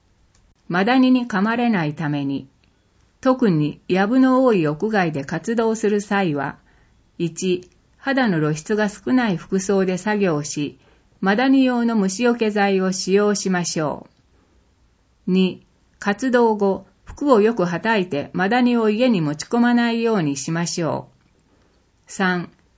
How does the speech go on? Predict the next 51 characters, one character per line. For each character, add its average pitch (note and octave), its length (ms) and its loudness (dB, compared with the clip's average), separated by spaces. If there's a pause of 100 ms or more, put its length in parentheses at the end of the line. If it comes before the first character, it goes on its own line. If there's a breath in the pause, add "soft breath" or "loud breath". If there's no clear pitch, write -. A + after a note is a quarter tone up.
(140)
早 B3+ 280 0
め C4+ 140 4
に B3+ 100 4
お A3 120 0
風 C4+ 120 -2
呂 A#3+ 120 4
に D3+ 100 0
入 E3+ 320 0
り、 C#3+ 240 -6 (340 soft breath)
肌 A#3+ 300 -2
に F3 100 0
マ - 160 0
ダ A#3 120 0
ニ A#3+ 100 2
が A#3+ 160 2
つ C4 120 -4
い A#3 140 -2
て D#3 120 -2
い D#3 100 0
な G3+ 180 0
い F3+ 60 -2
か C#3+ 180 -10
確 D3+ 280 -4
認 A#3 260 2
し G#3 120 -4
ま F#3+ 160 0
し F#3 160 -6
ょ C#3+ 260 -6 (1160)
う。 F#3+ 60 -2
四、 F3+ 340 0 (680)
猫 B3+ 260 2
や D#3+ 160 2
犬 F3+ 240 0
な G3 140 0
ど D3 140 -4
が C#3 300 -6
マ F3+ 160 -4
ダ A#3+ 120 0
ニ A#3+ 160 2
を A3 120 2
家 A3 160 2
に G#3+ 120 4
持 D3+ 160 -2
ち - 80 -10
込 A3+ 140 -4
ま A#3 140 0
な A3+ 200 -2
い A3 100 -2
よ G3+ 160 0
う E3 60 -2
に、 C#3+ 260 -4